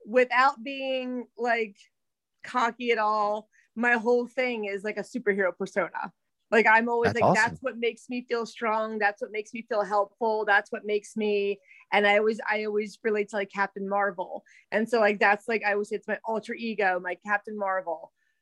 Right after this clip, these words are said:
Speaker 1: Well, basically, long story short, in the stream last night, I couldn't save anybody. I couldn't do anything. Matter of fact, most of what was happening was my fault, was my,
Speaker 2: Mm.
Speaker 1: like,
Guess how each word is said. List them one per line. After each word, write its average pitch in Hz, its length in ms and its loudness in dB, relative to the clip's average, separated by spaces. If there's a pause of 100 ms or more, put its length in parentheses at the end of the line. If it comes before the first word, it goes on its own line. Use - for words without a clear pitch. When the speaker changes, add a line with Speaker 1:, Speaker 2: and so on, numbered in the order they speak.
(340)
Speaker 1:
Well, 240 140 6
basically, 247 540 4
long 233 260 0
story 226 280 -2
short, 226 240 -4
in 208 40 -6
the 202 80 -2
stream 226 340 -6
last 247 320 -2
night, 262 340 0 (1040)
I 311 240 4 (100)
couldn't 208 300 -6
save 196 640 -4
anybody. 220 720 0 (200)
I 202 80 2
couldn't 208 320 0
do 202 140 0
anything. 226 640 0
Matter 220 200 4
of 208 80 -4
fact, 214 280 0
most 226 260 -2
of 214 60 -10
what 214 120 -2
was 196 160 -8
happening 247 720 2 (260)
was 214 200 2
my 208 340 4
fault, 214 500 -2 (500)
was 240 320 2
my, 226 500 -2
Speaker 2:
Mm. 208 60 -12
Speaker 1:
like, 254 220 -8